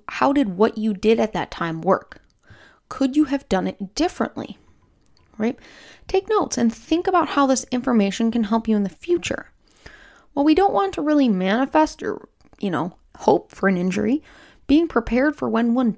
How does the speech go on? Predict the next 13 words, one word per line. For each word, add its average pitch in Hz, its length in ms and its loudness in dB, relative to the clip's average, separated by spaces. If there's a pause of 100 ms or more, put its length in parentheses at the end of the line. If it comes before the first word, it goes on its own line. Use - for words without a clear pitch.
does 180 280 0
happen 277 520 -2 (140)
can 285 440 0
help 247 320 -4
us 254 200 -6
overcome 202 480 -2
the 190 60 -4
setback, 185 540 -4
right? 247 180 2 (380)
We're 214 160 2
writing 208 480 2
those 233 200 2
directions 208 600 -4